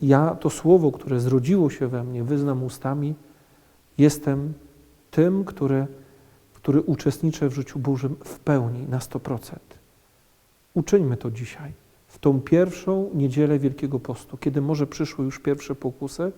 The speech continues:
kiedy przyszły pierwsze trudności, może jeszcze nie wszedłem w tajemnicę, y,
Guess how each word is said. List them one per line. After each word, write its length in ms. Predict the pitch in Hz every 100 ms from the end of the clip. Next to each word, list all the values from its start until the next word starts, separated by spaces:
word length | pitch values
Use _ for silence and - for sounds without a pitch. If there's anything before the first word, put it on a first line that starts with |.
| - - _ _ _ _ -
kiedy 380 | 147 135 135 135
przyszły 360 | - 139 147
pierwsze 360 | 139 135 - 135
trudności, 760 | - 135 131 131 - - 160
może 240 | 143 131 131
jeszcze 260 | - 135
nie 140 | 127 131
wszedłem 540 | - 147 131 127 131 - - _ _ _ _ _ _ _
w 120 | - -
tajemnicę, 920 | 165 156 143 143 156 151 - 139 - - _ _ _ _ _ _ _ _ _ _ _
y, 320 | 131 127 131